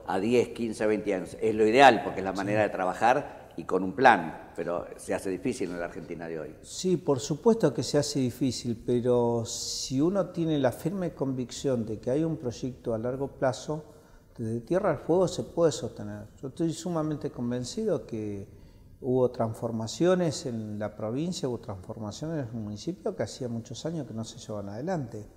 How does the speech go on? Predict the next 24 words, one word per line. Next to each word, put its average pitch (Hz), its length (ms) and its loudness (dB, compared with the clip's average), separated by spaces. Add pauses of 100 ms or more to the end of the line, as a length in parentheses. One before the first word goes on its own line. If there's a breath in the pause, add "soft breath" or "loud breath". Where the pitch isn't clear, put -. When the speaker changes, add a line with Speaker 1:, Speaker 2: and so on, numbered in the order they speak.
(420 soft breath)
Speaker 2:
Sin 117 220 -8
embargo, 156 380 4
hoy 170 120 6
podemos 139 360 0
decir 147 300 -4
que - 100 -6
Tierra 131 280 -4
del 123 100 0
Fuego, 160 640 4 (380 loud breath)
este, - 260 -6
a 123 240 -2
pesar 156 500 6
de 120 120 -2
tener 123 240 -6
un 135 120 -4
gobierno 127 460 0
de 123 80 0
otro 127 180 -4
signo 123 640 -4
político 127 460 -4
a 117 60 -2
nivel 120 240 -2
nacional, 156 600 0 (640 loud breath)
hoy 208 360 10